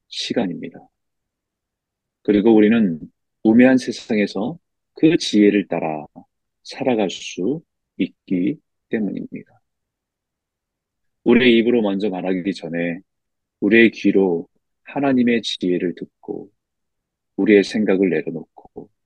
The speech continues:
그 지혜의 길을 따라 살아가는 것이 하나님의 백성의 온전한 모습이라고 우리에게 가르쳐주고 있는 것입니다. 오늘 이 아침에도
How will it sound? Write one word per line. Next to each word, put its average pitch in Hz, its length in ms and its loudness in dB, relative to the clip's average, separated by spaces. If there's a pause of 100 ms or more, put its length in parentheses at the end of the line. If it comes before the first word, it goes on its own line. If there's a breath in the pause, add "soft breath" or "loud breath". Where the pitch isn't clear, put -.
(400)
그 143 120 4
지혜의 120 460 2
길을 95 260 -2
따라 85 260 -6
살아가는 95 520 -6
것이 127 360 -4 (680)
하나님의 113 440 -4
백성의 85 760 -8 (380)
온전한 95 500 -4
모습이라고 85 500 -6
우리에게 82 380 -6
가르쳐주고 - 500 -10
있는 85 120 -8
것입니다. - 420 -14 (1500 soft breath)
오늘 110 200 4
이 107 80 6
아침에도 95 840 0